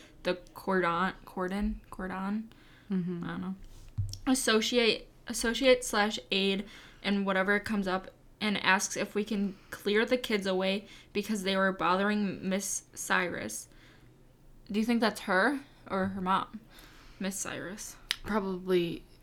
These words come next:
Speaker 2: I would think her.
Speaker 1: Okay, yeah. She didn't say this herself, but she was looking over and didn't do or say anything to counteract it.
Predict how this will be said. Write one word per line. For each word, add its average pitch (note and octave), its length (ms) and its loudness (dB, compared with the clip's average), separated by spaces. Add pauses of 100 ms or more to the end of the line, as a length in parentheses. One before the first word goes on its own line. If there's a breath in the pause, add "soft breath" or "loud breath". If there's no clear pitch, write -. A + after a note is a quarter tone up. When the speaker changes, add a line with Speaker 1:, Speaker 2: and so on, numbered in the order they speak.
(220)
Speaker 2:
I G#3 120 0
would G3 160 -6
think F4 420 0 (300)
her. - 400 -6 (340)
Speaker 1:
Okay, F3+ 280 -6 (120)
yeah. F3+ 200 -10 (560 loud breath)
She A#3 280 2
didn't B3+ 400 2
say A3 200 4
this B3 200 2
herself, G#3+ 520 2
but G#3 140 -2
she - 140 2
was G3+ 200 2
looking G3+ 280 -2
over F3+ 240 2
and F#3 160 0
didn't F#3 300 -4 (640)
do A#3 260 4
or A3 180 2
say G3+ 180 0
anything G3 500 0
to G#3 160 -6
counteract F3 680 -4
it. - 180 -8